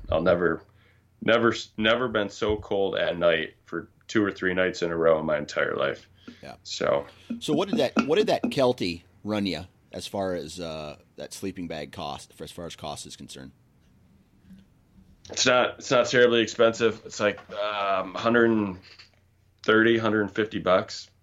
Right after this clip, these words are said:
Speaker 2: Oh,
Speaker 1: Um,
Speaker 2: that's
Speaker 1: I know
Speaker 2: really
Speaker 1: you can
Speaker 2: good.
Speaker 1: get, yeah.
Speaker 2: I f-,
Speaker 1: Yeah.
Speaker 2: I thought for some reason
Speaker 1: I mean,
Speaker 2: d-, down sleeping bags were gonna run in, like, the three hundred to five hundred dollar range.
Speaker 1: Yeah, I can, uh, I can look it up real quick while we're talking, but yeah, it's, um,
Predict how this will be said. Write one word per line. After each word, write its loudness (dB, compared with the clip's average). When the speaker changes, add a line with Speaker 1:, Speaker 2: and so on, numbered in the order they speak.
Speaker 2:
Oh, 0
Speaker 1:
Um, -10
Speaker 2:
that's -4
Speaker 1:
I -10
know 4
Speaker 2:
really 4
Speaker 1:
you 2
can 6
Speaker 2:
good. 2
Speaker 1:
get, 4
yeah. 2
Speaker 2:
I -6
f-, -10
Speaker 1:
Yeah. 6
Speaker 2:
I 4
thought 0
for -6
some -4
reason -4
Speaker 1:
I 2
mean, 2
Speaker 2:
d-, -18
down 0
sleeping -6
bags -6
were -8
gonna -8
run -6
in, -8
like, -12
the -20
three -8
hundred -8
to -14
five -8
hundred -14
dollar -10
range. -14
Speaker 1:
Yeah, 0
I 0
can, -6
uh, -4
I -8
can -6
look -4
it 0
up 2
real 0
quick -2
while 0
we're 2
talking, 2
but 2
yeah, 6
it's, 0
um, 2